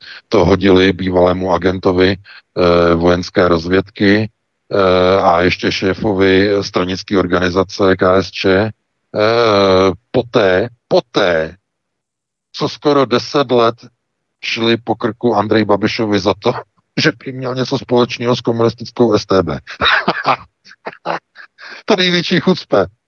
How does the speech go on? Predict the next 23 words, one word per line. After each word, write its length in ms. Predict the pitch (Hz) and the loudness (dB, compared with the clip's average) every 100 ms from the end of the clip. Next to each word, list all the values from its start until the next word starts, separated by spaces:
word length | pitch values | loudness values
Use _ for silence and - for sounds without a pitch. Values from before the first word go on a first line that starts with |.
| _ - | _ 0
Chápete? 440 | - - 160 120 - _ _ _ _ _ _ _ - | 0 2 0 0 -4 _ _ _ _ _ _ _ -8
Tak 120 | - - | -8 -4
ti 120 | 196 | -4
samí 320 | - 185 175 | -2 -4 -4
lidé, 380 | 165 151 123 104 - _ | -2 0 0 0 -6 _
ti 140 | - | -4
samí 320 | 117 151 151 147 | -2 -2 -2 2
lidé, 280 | 135 131 | 2 2
kteří 300 | 123 - 127 | 0 -4 -8
šli 260 | 113 - 117 | -8 -4 -4
po 140 | 117 | -2
krku 420 | 120 127 - 104 82 - | -2 -2 -2 -4 -4 -10
<laughs> 180 | - 104 | -14 -2
Babišovi, 760 | - - - - 135 - - | -2 0 -4 -2 -2 0 -2
tak 180 | - - - - - | -2 -12 -18 -18 -16
zvolili 640 | 107 101 123 120 113 104 92 - _ | -10 -4 0 4 4 2 -2 -10 _
Pepu 400 | - 139 - 101 85 _ _ - 139 117 | -4 -4 -2 -4 -4 _ _ -6 -6 -6
<laughs> 500 | 101 156 156 151 - | -12 -14 -12 -8 2
do 120 | 120 | 2
čela 420 | - 131 107 90 - _ | 4 4 4 2 -2 _
na 100 | 101 | -4
Hrad. 240 | 95 92 - - _ _ _ _ - _ - | -2 -4 -6 -18 _ _ _ _ -20 _ -2
A, 440 | 110 92 87 85 | 0 2 2 -2